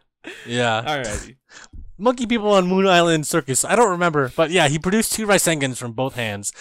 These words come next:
Speaker 1: and I was like, "That is badass." One was blue and one was red. I was like, "Holy crap, he's gonna kick ass," and he did. And then that was, that was it.
Speaker 2: Yeah, I only watched,
Speaker 1: But, uh,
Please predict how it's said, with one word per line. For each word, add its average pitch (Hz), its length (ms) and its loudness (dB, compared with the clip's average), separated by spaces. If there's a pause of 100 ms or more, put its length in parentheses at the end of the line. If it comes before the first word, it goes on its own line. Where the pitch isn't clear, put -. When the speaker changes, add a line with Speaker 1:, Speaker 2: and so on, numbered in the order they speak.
(160)
Speaker 1:
and 135 80 0
I 135 40 4
was 127 100 2
like, 123 180 -4
"That 135 180 6
is 92 240 -14
badass." 120 440 2
One 165 120 -2
was 139 140 -2
blue 131 180 -4
and 143 100 -2
one 139 120 -2
was 110 160 -6
red. 104 320 -4 (240)
I 160 80 4
was 143 80 2
like, 120 140 -6
"Holy 175 360 2
crap, 170 380 2
he's 160 100 0
gonna 117 120 -4
kick - 260 -2
ass," 110 320 0 (340)
and 135 180 0
he 131 60 -2
did. 120 360 -2 (320)
And 120 80 -6
then 107 340 -6
that 123 100 -2
was, 117 120 -2
that 120 140 -4
was 131 200 0
it. 98 140 -10
Speaker 2:
Yeah, 113 140 -16
I 147 80 -8
only 233 180 -6
watched, 226 240 -6
Speaker 1:
But, 113 120 -4
uh, 110 300 -4